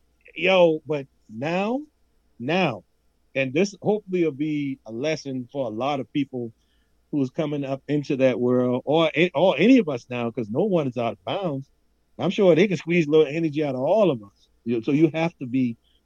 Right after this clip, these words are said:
more smarter than that, more responsible, you know, when it comes to these things. And I mean, your freak thing now, I think they're gonna have to come. This, this kinda almost keeps putting me in mind of, uh, Larry Johnson back in the day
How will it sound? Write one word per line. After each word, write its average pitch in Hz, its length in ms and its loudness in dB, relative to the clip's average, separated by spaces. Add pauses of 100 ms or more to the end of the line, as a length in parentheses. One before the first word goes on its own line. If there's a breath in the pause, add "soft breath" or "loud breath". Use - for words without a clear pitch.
(120)
more 151 240 4
smarter 139 460 -2
than 127 140 -2
that, 127 200 -4
more 131 180 -2
responsible, 117 760 -6 (920)
you 165 120 0
know, 156 80 0
when 127 140 0
it 107 60 -2
comes - 220 -2
to 139 60 -6
these 120 220 -4
things. 104 300 -8
And 113 100 -6
I 147 40 -2
mean, 156 320 2 (440)
your 143 160 4
freak 196 300 2
thing 147 240 -2
now, 127 300 -2 (120)
I 143 120 -4
think 165 280 -2
they're 156 100 2
gonna 147 220 2
have 139 180 -2
to 120 100 -12
come. 147 260 -4
This, 208 180 2
this 202 180 -2
kinda 165 300 0 (100)
almost 160 280 -2
keeps 170 240 -8 (420)
putting 185 160 -2
me 175 100 6
in 143 80 2
mind 151 320 0
of, 127 160 0 (100)
uh, 113 180 -4
Larry 151 280 2
Johnson 160 380 -2
back 131 240 -2
in 127 40 -10
the 123 40 -10
day 120 320 -2